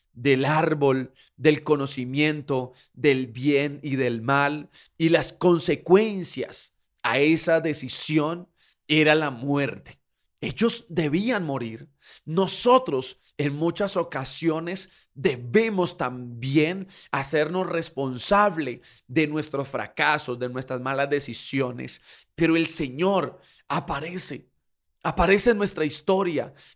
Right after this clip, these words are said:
para ayudarnos, para que en medio de la oscuridad pueda nacer la luz, en medio del dolor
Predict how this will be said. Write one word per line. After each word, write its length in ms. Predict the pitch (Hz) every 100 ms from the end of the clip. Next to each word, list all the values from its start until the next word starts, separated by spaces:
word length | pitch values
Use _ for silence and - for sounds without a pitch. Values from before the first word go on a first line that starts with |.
| _
para 180 | 196 180
ayudarnos, 880 | 175 170 170 190 202 175 147 139 - - _
para 240 | 180 170
que 80 | 175
en 120 | 160
medio 260 | 165 202 208
de 100 | 190
la 60 | 165
oscuridad 800 | - 170 147 127 147 185 196 - - _
pueda 760 | 165 175 185 190 190 190 156 - - _
nacer 420 | 151 151 - 208
la 120 | 196
luz, 500 | 175 226 233 175 - _ - -
en 220 | 160 160
medio 280 | 208 208 202
del 220 | 180 147
dolor 640 | 175 160 175 226 220 147